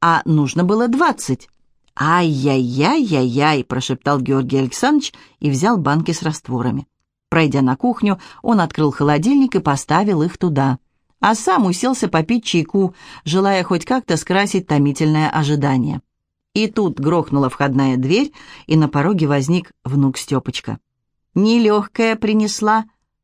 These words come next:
бесёнка", ворчливо подумал Жмуркин, а вслух сказал: "Ничего не трогай, я плёнки проявляю". "Хорошо, дедушка", пообещал внук охотно, "я только посмотрю".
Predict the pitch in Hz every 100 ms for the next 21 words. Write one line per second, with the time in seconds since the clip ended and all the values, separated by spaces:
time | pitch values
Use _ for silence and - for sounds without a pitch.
0 | _ _ - 160 220 - 220 208 202 208
1 | - _ _ - 147 190 - 190 202 196
2 | 202 196 202 185 190 202 190 196 185 _
3 | _ _ _ - 156 - 220 - - 240
4 | 165 147 143 _ _ - 170 180 - 170
5 | 147 302 294 - 156 165 147 143 131 _
6 | - 165 247 254 226 151 139 147 151 135
7 | 139 127 120 _ _ _ _ _ _ -
8 | 415 403 359 - 262 294 208 185 156 -
9 | 156 156 156 156 160 147 160 147 151 -
10 | 143 131 131 - - 240 403 427 392 392
11 | 392 392 403 415 415 156 120